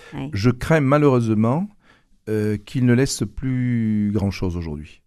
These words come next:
Speaker 2: Euh, parce que, d'abord, le paysage politique italien et européen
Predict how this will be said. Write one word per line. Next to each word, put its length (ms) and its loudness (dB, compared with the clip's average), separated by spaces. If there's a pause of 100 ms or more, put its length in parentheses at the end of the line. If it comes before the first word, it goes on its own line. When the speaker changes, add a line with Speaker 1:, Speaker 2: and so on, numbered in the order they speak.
(500)
Speaker 2:
Euh, 320 -10
parce 300 -6
que, 360 4
d'abord, 440 2 (380)
le 120 -6
paysage 380 -2
politique 320 -6
italien 440 2 (760)
et 80 -6
européen 680 2